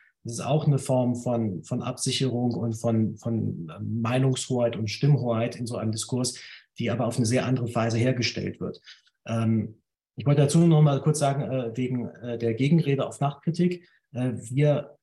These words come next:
äh, bringen auch nicht alle Stimmen übrigens zu Gehör. Also wir hören uns alle Stimmen an, indem wir im Backend, äh, unserer schönen Seite sehen, wer sich da wozu, auf welche Weise äußert. Und dann, ähm, äh, gehen wir da auch durch noch, durchaus noch mal durch und, äh, schmeißen auch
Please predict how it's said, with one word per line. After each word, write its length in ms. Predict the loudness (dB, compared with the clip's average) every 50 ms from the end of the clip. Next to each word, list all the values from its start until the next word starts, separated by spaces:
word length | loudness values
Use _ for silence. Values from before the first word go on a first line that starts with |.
| _
äh, 220 | -8 -6 -6 -6 -6
bringen 300 | -2 2 4 6 6 6
auch 200 | 4 2 2 2
nicht 160 | 2 2 2
alle 160 | -2 -2 -4
Stimmen 340 | -4 -4 -2 0 2 2 2
übrigens 360 | 0 0 -2 -2 -2 -4 -4
zu 140 | -6 -8 -6
Gehör. 400 | -8 -6 -6 -6 -6 -8 -8 -6
Also 260 | -8 -6 -6 -4 -2
wir 140 | 0 0 4
hören 220 | 4 4 4 4
uns 120 | 4 2 0
alle 180 | -2 -2 0
Stimmen 320 | 0 0 0 0 0 0 -2
an, 380 | 0 2 4 6 6 4 4
indem 260 | 0 -2 -2 -2 -2 -2
wir 140 | -2 -2
im 160 | -2 -4 -2 0
Backend, 640 | 0 -2 -2 -2 -4 -4 -4 -4 -6 -8 -14 -10 _
äh, 260 | -4 -2 -2 -2 -2
unserer 300 | -4 -4 -6 -6 -4 -4
schönen 240 | 0 0 2 2 2
Seite 300 | 2 2 0 0 0 0
sehen, 340 | 2 4 4 4 4 4 2
wer 100 | 0 -2
sich 140 | -4 -4
da 180 | -2 -4 -4 -2
wozu, 400 | -4 -6 -6 -4 -6 -6 -6 -8 _ -8 -8 -8 -10 -12 -12
auf 140 | -10 -2 -2
welche 220 | 0 0 0 0
Weise 280 | 2 0 0 0 0 0
äußert. 280 | 2 2 2 2 0 -2
Und 120 | -2 0
dann, 220 | 0 0 0 -2 -4 _
ähm, 300 | -6 -4 -4 -4 -4 -6 -10 -20 -20 -20 _ _ _ _
äh, 260 | -10 -8 -8 -8 -10 -14 -18 -18 -16 -16 -10 -2
gehen 200 | 0 0 2 2
wir 80 | 2
da 160 | 2 2 0
auch 200 | 2 0 -2 0
durch 180 | 0 -2 0 2
noch, 240 | 0 0 0 -2 0
durchaus 320 | 0 0 2 2 0 0
noch 100 | 0 0
mal 140 | 2 0 0
durch 480 | 0 2 4 4 6 4 2 0 -4 -4
und, 320 | -4 -4 -4 -4 -8 -10
äh, 120 | -6 -6 -6
schmeißen 420 | -4 -2 -2 0 0 0 0 -2
auch 120 | -4 -4